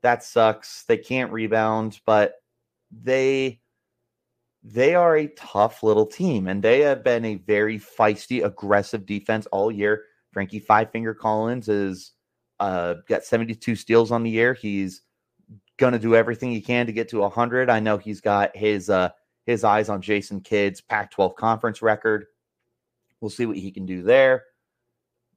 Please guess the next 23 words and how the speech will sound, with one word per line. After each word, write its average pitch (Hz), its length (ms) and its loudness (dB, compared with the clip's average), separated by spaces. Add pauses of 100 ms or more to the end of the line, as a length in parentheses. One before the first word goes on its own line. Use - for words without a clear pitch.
(140)
There 139 240 4
have 151 260 -2
been 143 200 -6
good 123 200 -4
individual 113 640 -4
performances. 135 880 -4
There's 113 260 4
been 113 280 0 (360)
improvements 127 760 -4
throughout 107 260 0
the 101 80 -12
season, 127 560 -2
but 113 360 4 (760)
this 143 320 0
team 127 460 -6
is 107 300 2
just, 120 760 0 (1300)
they're 113 200 0
not 107 600 -6 (220)
getting 101 320 -4
it 95 240 -8
done. 95 540 -2
And 90 520 -6